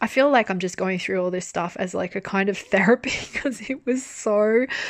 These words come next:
like, I still feel, like, really unbalanced 'cause I just cried so much and I was so upset, and I still, like, now just talking about it again, I feel so upset.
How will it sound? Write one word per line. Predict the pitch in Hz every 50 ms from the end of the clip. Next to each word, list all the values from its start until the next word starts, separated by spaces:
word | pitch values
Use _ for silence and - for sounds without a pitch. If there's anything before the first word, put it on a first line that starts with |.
| - - - - - - - - _
like, | - 240 247 247 233 -
I | 226 -
still | - - - 247 214
feel, | - - - - 294 311 370
like, | 392 277 226 220 220 -
really | 208 196 202 202 202
unbalanced | - - 185 175 175 180 170 170 175 180 180 190 214 - -
'cause | - - 208 196
I | 190 185 180
just | 185 202 196 - -
cried | - - - - 190 - - - 277 285 277 -
so | - - 214 208
much | 202 196 196 196 196 202 202 -
and | 202 196
I |
was | 190 196 190 185
so | - - - - - - - 190 180 220 262 277
upset, | 247 208 - - - - - 175 175 185 185 180 - -
and | 185 185
I | 196 190
still, | - - - - 196 202 247 262
like, | 233 190 175 170
now | 190 180 180 175
just | 180 - -
talking | 190 185 180 - 190
about | 185 180 175
it | 180
again, | 170 180 170
I | 175
feel | 170 - - 190 180
so | - - - - - 208 202 214 247
upset. | 226 190 - - - - 170 175 165 -